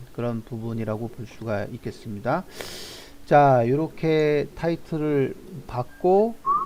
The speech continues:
내용적인 것은, 어, 한번 볼까요? 내용적인 것도 이게 이천이십일 년도,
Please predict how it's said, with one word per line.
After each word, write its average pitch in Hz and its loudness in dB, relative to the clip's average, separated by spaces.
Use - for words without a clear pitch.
내용적인 151 2
것은, 175 -4
어, 123 -4
한번 123 -6
볼까요? 117 -4
내용적인 117 -4
것도 113 -4
이게 139 0
이천이십일 139 -4
년도, 131 -2